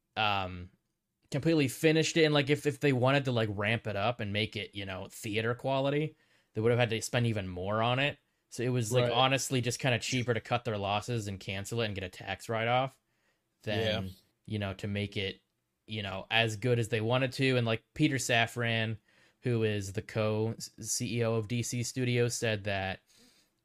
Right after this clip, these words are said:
Speaker 1: you know, the movie would've <laughs> basically would've damaged Warner Brothers and everybody who worked on it,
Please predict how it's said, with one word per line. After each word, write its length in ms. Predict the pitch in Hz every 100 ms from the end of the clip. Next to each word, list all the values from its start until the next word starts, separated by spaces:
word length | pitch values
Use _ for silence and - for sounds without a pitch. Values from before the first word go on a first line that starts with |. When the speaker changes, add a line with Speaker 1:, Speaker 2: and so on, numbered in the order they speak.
| _ 117
Speaker 1:
you 160 | 120
know, 140 | 110 107
the 120 | 113
movie 400 | 117 123 120 117
would've 500 | 110 110 104 - - - - - 254
<laughs> 460 | - 349 240 135
basically 440 | 120 175 170 175 160
would've 460 | 131 123 135 131
damaged 300 | 117 131 123
Warner 300 | 113 117 123 120
Brothers 360 | 123 123 117
and 140 | 117 113
everybody 300 | 117 113 110
who 80 | 101
worked 360 | 92 101 -
on 180 | 127 127
it, 180 | 139 143